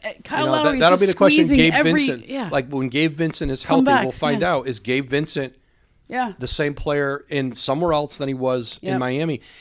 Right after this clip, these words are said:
Speaker 2: And think of the value. You're, okay, so you're paying him at fifteen million a year.
Speaker 1: Yep.
Speaker 2: And you say he's maybe your, I don't know, sixth, seventh, eighth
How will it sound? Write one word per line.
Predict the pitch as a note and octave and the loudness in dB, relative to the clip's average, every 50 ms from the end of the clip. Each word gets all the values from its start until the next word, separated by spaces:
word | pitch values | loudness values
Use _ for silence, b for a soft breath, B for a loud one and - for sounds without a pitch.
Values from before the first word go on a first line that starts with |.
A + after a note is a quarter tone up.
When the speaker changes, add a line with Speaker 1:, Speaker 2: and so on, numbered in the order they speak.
| B B - | B B -4
Speaker 2:
And | D#3 D#3 | -4 -2
think | - - C#4+ D4 F4 | 0 0 0 0 -2
of | D4+ A#3 | 0 0
the | G3 | 0
value. | C#3+ A#2+ C3 C3 B2+ B2+ B2+ B2+ B2 A#2+ | 0 2 2 2 2 2 2 0 -2 -2
You're, | A#2 A2+ B2+ E3+ F3 - | -4 -4 -6 -6 -4 -2
okay, | D#3 D3 C#3 C3+ | -2 -2 -2 -2
so | - - | -2 -4
you're | F3 G#3 A#3+ | -2 -4 -4
paying | - - G#3+ G3+ F#3 | -4 -2 -2 -2 -2
him | E3+ | -4
at | C#3+ - _ _ - | -6 -10 _ _ -6
fifteen | F#3 F3 - - - F3+ E3 D#3 | -6 -6 -4 -4 -2 -2 0 0
million | D3+ D3 D3 C#3 C3 | 0 0 0 0 -2
a | B2+ | -2
year. | A#2 A#2 A2+ A2+ G#2+ G2 - _ | -2 -2 -2 -2 -4 -4 -8 _
Speaker 1:
Yep. | - E3 E3 D3+ b b b b b b b - | -12 -10 -10 -10 b b b b b b b -6
Speaker 2:
And | C#3 C3+ | -4 -2
you | C3+ C3 | 0 0
say | - - D3 C#3 | 0 0 0 0
he's | A#2+ C#3 C#3+ D3 C#3+ C3+ B2 B2+ | 0 0 -2 -2 -2 -4 -6 -8
maybe | C3 C3 C3 C3 C3 B2+ C3 | -6 -4 -2 -2 -2 -2 -2
your, | B2+ B2 B2 A#2+ A#2+ A#2+ A#2 A2+ A2+ A2 G#2 G2 - _ _ _ _ _ _ _ _ _ _ _ - | -2 -2 -2 0 0 0 0 -2 -2 -4 -6 -10 -14 _ _ _ _ _ _ _ _ _ _ _ -12
I | G#2+ A2+ | -10 -8
don't | A2+ G#2+ | -8 -6
know, | G#2 G2+ G2+ G#2 | -6 -8 -8 -8
sixth, | G2 - - - - - - C3+ - - - - | -8 -8 -8 -8 -8 -8 -8 -10 -10 -10 -8 -8
seventh, | - - B2+ B2+ B2 B2+ A#2 - | -6 -4 -4 -4 -4 -4 -6 -6
eighth | A#2+ A#2 A#2 A2 - - | -6 -6 -2 0 0 0